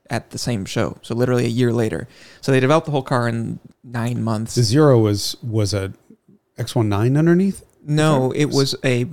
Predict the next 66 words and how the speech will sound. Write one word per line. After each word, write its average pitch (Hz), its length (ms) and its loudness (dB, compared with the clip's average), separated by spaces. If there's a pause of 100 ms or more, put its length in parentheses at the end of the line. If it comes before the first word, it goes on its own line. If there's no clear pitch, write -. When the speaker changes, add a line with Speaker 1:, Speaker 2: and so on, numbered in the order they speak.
(200)
Speaker 1:
I 139 80 -4
think 185 120 -4
it 214 40 -2
was 170 120 -2
a 139 40 -2
bespoke 135 460 -2
chassis, 156 420 -2
but 139 140 0
it 123 40 -2
had 127 120 0
a 127 40 -4
full 139 240 -4
via 127 180 0
powertrain, 123 580 -2
but 117 120 -8
in 120 180 -4
the 104 60 -8
back. - 420 -4 (760)
So 117 340 -2
they 117 200 -2
just 113 240 -6
moved 131 320 -2
the 131 80 -6
whole 117 160 -2
thing, 110 420 -2
'cause 131 160 -4
it 123 40 -4
was 110 100 -4
a 113 40 -10
front - 380 -6
engine, 113 300 -4
front 113 180 -4
wheel 107 140 -2
drive 110 220 0
Speaker 2:
Mm-hmm. 107 60 -4
Speaker 1:
car. 101 140 -4
They 104 80 -6
just 110 240 -12
put 120 120 -4
it 113 60 -6
in - 40 -14
the 101 60 -4
back 110 200 -4
of - 60 -14
the - 60 -14
car. - 340 -10 (540)
Speaker 2:
Hmm. 131 180 0
Speaker 1:
Uh, 117 380 2 (100)
and 117 400 -2 (100)
they 120 180 -2
wanted 113 260 -4
to - 40 -8
catch - 260 -6
Lancia's 110 360 -8
attention, 110 400 -4
which - 140 -10
they - 100 -10
did. 123 320 0 (580)
Uh, 123 220 2
and 120 160 0
so 131 80 2
it - 60 2
was 120 100 -4
Bertoni 117 480 0
who 117 100 -2
built 120 360 0